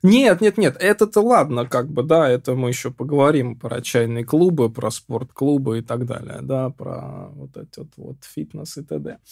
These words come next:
Вот. А, но, м, есть же ещё генетическая предрасположенность.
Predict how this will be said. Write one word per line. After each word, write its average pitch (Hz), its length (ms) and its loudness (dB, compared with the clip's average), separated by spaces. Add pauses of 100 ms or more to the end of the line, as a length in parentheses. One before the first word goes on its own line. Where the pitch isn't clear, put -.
(340)
Вот. 143 400 0 (100)
А, 135 640 -2
но, 165 680 2
м, 143 1000 -6 (220)
есть 156 400 4
же 156 140 2
ещё 147 880 2
генетическая 143 720 2
предрасположенность. 131 1300 -2